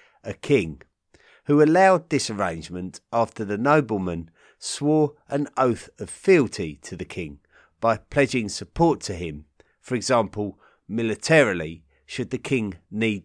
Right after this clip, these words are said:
to form an army. Feudalism generally is not a uniform manner by which kings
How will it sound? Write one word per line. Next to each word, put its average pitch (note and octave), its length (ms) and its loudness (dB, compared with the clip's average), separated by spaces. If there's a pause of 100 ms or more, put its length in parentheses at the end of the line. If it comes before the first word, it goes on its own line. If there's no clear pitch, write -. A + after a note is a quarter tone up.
(120)
to C#3 100 -4
form E2+ 420 -4 (120)
an G2+ 240 -10
army. F2+ 580 0 (1300)
Feudalism A#2+ 720 0
generally F#2 720 0 (320)
is A2 240 -2
not B2+ 520 0 (260)
a C3+ 60 2
uniform G#2+ 760 -2
manner G2+ 300 2
by G2 260 0
which F#2+ 400 -6
kings G2+ 480 -4